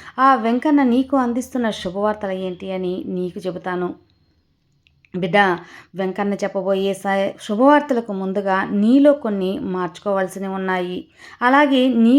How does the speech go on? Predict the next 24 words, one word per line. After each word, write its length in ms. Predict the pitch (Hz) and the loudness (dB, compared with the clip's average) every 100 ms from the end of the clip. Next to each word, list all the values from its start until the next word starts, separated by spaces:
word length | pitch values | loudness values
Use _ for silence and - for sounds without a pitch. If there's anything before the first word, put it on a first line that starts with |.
| 269 | 4
గురించి 280 | 277 269 262 | 2 2 2
ఒక 180 | 233 | 0
ఐదు 240 | 214 196 190 | -2 -2 -4
విషయాలు 360 | 180 202 196 | -10 -6 -6
చెబుతాను 500 | 185 185 170 185 180 | -6 -10 -10 -8 -6
విను. 360 | 180 180 180 175 _ _ - - | -6 -4 -4 -6 _ _ -20 -2
నీకు 340 | 254 302 302 240 254 - - | 4 4 6 2 2 -2 -10
చాలా 360 | 190 180 196 | -6 -4 -2
కోపం. 460 | 220 202 185 - 190 - _ _ _ 254 | -4 -4 -6 -6 -8 -8 _ _ _ 0
ఆ 160 | 285 | 2
కోపం 520 | 294 226 247 269 285 | 2 2 2 4 4
ఎలా 280 | 214 196 202 | 4 0 2
ఉంటుంది 460 | 254 254 240 226 220 | 4 4 2 -4 -2
అంటే 280 | 208 190 185 196 - | -4 -4 -4 -4 -4
ఎవరు 300 | 202 226 254 | -2 -2 0
ఏం 320 | 226 185 208 | -2 -2 -2
చెప్పినా 460 | 226 233 233 196 202 | 0 -2 -2 -8 -6
వినవు. 400 | 190 180 185 180 170 _ _ _ - | -4 -4 -6 -8 -12 _ _ _ 0
ఆ 100 | 285 302 | 4 4
కోపం 520 | 294 233 269 311 294 | 2 0 2 4 4
వల్ల 240 | 277 247 196 214 254 - _ _ - | 2 2 2 2 -2 -10 _ _ -2
ఇతరులు 360 | 233 277 285 | 0 2 4
ఏమనుకుంటున్నారో 1120 | 254 196 220 262 262 247 226 214 208 202 196 | 2 2 2 4 2 0 -8 -8 -6 -2 -2
కూడా 380 | 196 196 196 190 | -2 -4 -2 0